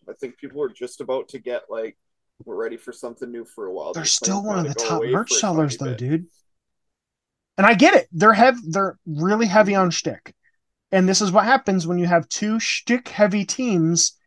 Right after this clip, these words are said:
Speaker 2: in the main event of your show. It, it was a dud. Um, and I think, you know, these are two tag teams that will be better in five years. They just will.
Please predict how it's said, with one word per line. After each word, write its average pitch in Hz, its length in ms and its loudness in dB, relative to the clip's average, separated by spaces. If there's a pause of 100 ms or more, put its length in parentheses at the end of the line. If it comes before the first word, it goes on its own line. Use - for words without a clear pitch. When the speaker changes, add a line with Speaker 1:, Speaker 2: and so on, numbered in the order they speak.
(140)
Speaker 2:
in 190 140 0
the 180 80 2
main 185 360 2
event 202 380 -2
of 160 180 -2
your 175 140 -2
show. 160 600 -2 (880)
It, 147 140 -18 (480)
it 131 100 -10
was 156 160 0
a 180 60 -2
dud. 180 440 4 (1080)
Um, 156 680 2 (220)
and 170 140 -2
I 165 80 -4
think, 180 440 -6 (280)
you 160 120 -2
know, 151 300 -2 (280)
these 160 260 2
are 165 80 0
two 165 160 0
tag 160 280 0
teams 180 260 -4
that 139 160 -4
will 156 220 0
be 180 160 0
better 202 280 2
in 156 120 0
five 117 340 -8
years. - 400 -14 (640)
They 170 140 2
just 185 200 -2
will. 233 380 4